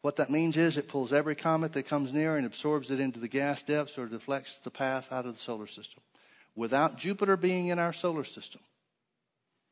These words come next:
the Earth would be struck with comet and comet debris one thousand times more frequently than we are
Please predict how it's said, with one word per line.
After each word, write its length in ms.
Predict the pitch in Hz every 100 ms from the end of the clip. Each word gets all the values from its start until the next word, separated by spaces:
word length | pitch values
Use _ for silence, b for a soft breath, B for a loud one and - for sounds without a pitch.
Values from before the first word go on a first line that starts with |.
| _ _ _ _ _ _ _ _ _ - -
the 140 | 113 120
Earth 220 | 139 139
would 120 | 123
be 100 | 127
struck 340 | - 143 147
with 140 | 135 -
comet 320 | 147 147 143
and 100 | 127
comet 300 | - 139 135
debris 420 | 120 120 139 139 - b b b
one 360 | 104 135 170
thousand 440 | 156 151 156 160 156
times 400 | - 139 139 -
more 220 | 131 135
frequently 480 | 131 131 - 107 117
than 220 | 113 113
we 140 | 113 110
are 200 | 98